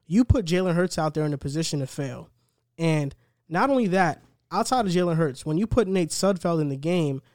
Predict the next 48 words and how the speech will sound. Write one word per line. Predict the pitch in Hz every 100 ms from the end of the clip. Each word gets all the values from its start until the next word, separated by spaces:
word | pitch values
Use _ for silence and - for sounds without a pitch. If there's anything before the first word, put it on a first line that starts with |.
| _ _
a | 156
guy | 139 151 185 190 160
who | 156 160 147 139 151
has | 151
been | 135 170 196
on | 190
your | 170
team | - 185 170
for | 160
a |
couple | 147 180 170 160
of |
years, | 156 185 160 151 - - _ _
and | 160
let's | 190 175
be | 170
honest, | 175 185 165
will | 151
probably, | 139 180 190 170 139 - _ _
this | 170 -
is, | 180
might | 147 165 196
be | 175
his | 170 156
only | 165 185 175
shot | - 180 165
ever | 175 175
to | 156 147
get | 143 165
a, | 160 139 _
get | 165 156
some | 156
real | 139 175 165
playing | - 180 180
time | 165 156 156
in | 147
a |
regular | 139 160 175 160
season | 151 180 156 139
game, | 151 180 160 147 - _ _ _ _ _ _ _ _
you | 156 220
completely | - 196 180 208 220 190 170 156 143 - _ _ _ _ _
sabotage | - - 185 202 190 175 160 156
him | - 156 151
and | 147
sabotage | - 180 175 170 165 156
his | 170
opportunity. | 170 160 147 185 175 151 143